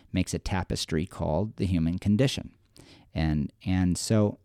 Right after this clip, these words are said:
what I wanna do is I wanna talk today about the different pieces and how they work in a symbiotic relationship with each other. Uh, and so I'm gonna make this very simple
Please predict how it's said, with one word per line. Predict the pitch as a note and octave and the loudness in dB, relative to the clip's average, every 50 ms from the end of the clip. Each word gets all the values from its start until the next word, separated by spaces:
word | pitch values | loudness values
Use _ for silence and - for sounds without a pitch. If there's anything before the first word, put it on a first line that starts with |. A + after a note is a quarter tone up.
| _ _ | _ _
what | - A2 A2 G2 | -2 0 0 2
I | G2+ G#2 | 2 2
wanna | G#2+ A#2+ C3 F3 F#3+ E3+ | 4 4 4 4 4 2
do | A2+ F2 D#2+ C#2+ D#2 D#2+ | 2 2 2 2 2 0
is | D2+ E2+ G#2+ | -2 -2 0
I | G2 | 0
wanna | F#2+ A2 A#2+ C3+ C3 | 2 2 2 2 0
talk | - - - F#2+ F#2+ F#2+ - - | -2 -2 -2 0 0 -2 -2 -6
today | - F2 C#2+ D#2 C#2 C#2 C#2+ - - | -8 -4 -4 -4 -4 -4 -4 -6 -6
about | - D#2+ F2+ F2 E2+ F2 E2+ - - - _ _ _ _ _ _ _ _ - | -6 -4 -4 -2 -2 -2 -2 -4 -6 -16 _ _ _ _ _ _ _ _ -8
the | - G2 | -4 -4
different | F2 - A2+ G#2 - - B2+ A2 - - | 0 2 2 2 4 4 2 2 2 -2
pieces | - - A2 A2+ A2+ - - - G#1 - - - - - _ _ _ _ _ _ _ _ - - _ _ - | -4 0 2 0 0 0 -2 -6 -8 -8 -10 -16 -18 -20 _ _ _ _ _ _ _ _ -20 -20 _ _ -4
and | - F#2 F2+ F2 E2+ | 0 0 2 2 0
how | - - G#2 G2+ | 0 0 0 0
they | F#2 F#2 F2 | 2 2 2
work | E2+ E2+ F#2+ G#2 G2 G2 - - - - - _ _ _ _ _ _ _ _ - | 2 2 2 2 2 2 0 -6 -20 -20 -20 _ _ _ _ _ _ _ _ -2
in | - F#2+ F#2 F2 - | 0 0 0 0 0
a | - - E2 E2 D#2 | -4 -4 -4 -4 -4
symbiotic | - - - A2 G#2+ A2+ B2+ C3 B2 A2 A2+ B2+ A#2+ - - | -4 -4 0 2 2 4 4 4 2 2 2 0 0 0 2
relationship | B2 A#2 G#2 F#2 E2+ - - - D#2 D#2 - - D#2 D2 - - - _ _ - | 2 2 4 2 0 0 -2 -2 -4 -4 -2 -4 -4 -4 -6 -8 -14 _ _ -6
with | F2 F2 E2 D#2 | -2 0 0 0
each | E2+ D2+ - - | 0 -2 -2 -2
other. | C2+ B1+ - - - - - - _ _ _ _ - - - - - _ _ _ _ _ _ - | -4 -4 -4 -8 -12 -14 -18 -20 _ _ _ _ -20 -20 -20 -20 -20 _ _ _ _ _ _ -8
Uh, | F2 E2+ D#2+ D#2 D2 - - - | -4 -4 -2 -4 -4 -6 -6 -4
and | G2 F2+ E2+ | -2 -2 0
so | - A2+ C#2 | 0 0 2
I'm | - G#2+ A2+ | 4 4 6
gonna | A2+ G#2+ G2+ | 6 6 6
make | G2+ A2+ A2 - | 4 4 2 0
this | F#2+ F2 - | -2 -4 -2
very | G2+ G2 G#2 G#2+ A2+ A#2 A2 | 0 0 2 2 2 2 0
simple | G2+ - - - - A#2 G#2 F2 - - D2 - - | -2 -6 -8 -4 0 2 2 2 2 -2 -6 -6 -6